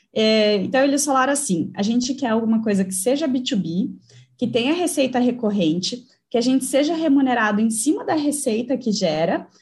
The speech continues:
que é, é, seja possível trabalhar em algumas coisas offline e que tenha um modelo ganha-ganha, não só a gente ganhando, mas também o, né, o nosso parceiro aqui, né, no caso o restaurante bar, mas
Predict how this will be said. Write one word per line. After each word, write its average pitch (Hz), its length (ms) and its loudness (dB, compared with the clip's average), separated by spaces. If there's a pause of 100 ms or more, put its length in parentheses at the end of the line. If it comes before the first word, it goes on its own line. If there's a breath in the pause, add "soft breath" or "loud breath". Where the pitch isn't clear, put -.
(200 soft breath)
que 294 80 -4
é, 294 180 -2
é, 247 240 2
seja 294 280 0
possível 285 480 -2
trabalhar 226 480 0
em 294 40 2
algumas 240 340 -2
coisas 214 360 0
offline 196 760 0 (140)
e 320 80 -6
que 392 100 0
tenha 330 220 2
um 330 60 2
modelo 294 380 2
ganha-ganha, 277 640 2
não 247 220 0
só 240 420 0
a 208 100 -2
gente 202 340 0
ganhando, 294 480 0 (240 loud breath)
mas 320 200 2
também 269 480 0 (160 loud breath)
o, 269 720 2
né, 226 180 0
o 220 120 2
nosso 220 300 2
parceiro 233 520 0
aqui, 214 360 0
né, 214 200 2
no 208 140 0
caso 208 320 0
o 233 40 0
restaurante 208 640 0
bar, 208 300 0
mas 254 240 -2